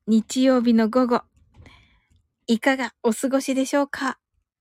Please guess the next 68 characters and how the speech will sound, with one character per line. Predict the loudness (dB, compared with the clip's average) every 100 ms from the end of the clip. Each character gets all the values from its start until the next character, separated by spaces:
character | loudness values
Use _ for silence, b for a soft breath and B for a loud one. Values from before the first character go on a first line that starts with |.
| _ _ _ _ _ _ _ _ _ -2
渚 | 0 0 0
の | -2
カ | 0 -2
フ | 0
ェ | 0
レ | 0
デ | 2
ィ | 0
オ。 | -2 -6
お | 4 6 8 6 6 2
ー！ | -6 b b _ _ 0
ケ |
ン | 0 2
ハ | -2
ン |
モ | 0 -2
さ | -2
ん | -2
来 | -4
て | -2
く | -2
だ | -2
さ | -2
っ | -2
た。 | -2 -4 B B 0
今 | 2
日 |
は | 2
い | 2 2
い |
話 | 2 -2 -4 -6 -10
す | -8
る | -6 -4
の | -2
で。 | -2 -4 B B B
は | -2 -2
い、 | -2
ケ | -4 0
ン |
ハ | 0 0
ン |
モ | -2
さ | -2 0 0
ん。 | B B 0
は | 4 4
い、 | 2
こ | -2
ん | -2 -2
に | -4 -8 -4
ち |
は。 | -2 -2 -2
ハ | -4
ー | -6
ト | -4 -4 -4
ア |
イ | -8
ズ | -10
と | -6 -2
あ |
り | -2 -2
が | -6
と | -4 -4
う |
ご | -4
ざ | -8 -10
い | -10
ま | -14
す。 | -14 -16